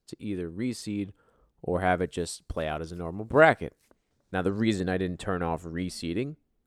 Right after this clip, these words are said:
and admittedly, I guess this is on me for not doing that,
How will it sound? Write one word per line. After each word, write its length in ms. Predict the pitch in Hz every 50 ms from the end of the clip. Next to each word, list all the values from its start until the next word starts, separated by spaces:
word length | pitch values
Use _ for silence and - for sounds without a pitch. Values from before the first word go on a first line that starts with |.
| _ _ _ _ -
and 120 | 90 87
admittedly, 800 | 85 82 - - 95 92 85 82 - - 98 101 95 95 107 107 _ _ _ _ - - -
I 120 | 71 87
guess 200 | 82 92 92 -
this 160 | - 92 82
is 140 | 82 85 82
on 240 | 90 82 85 85 78
me 180 | 82 95 107
for 220 | 110 104 - - 85
not 240 | 82 80 - - -
doing 220 | 80 73 76 82
that, 200 | 85 101 123 -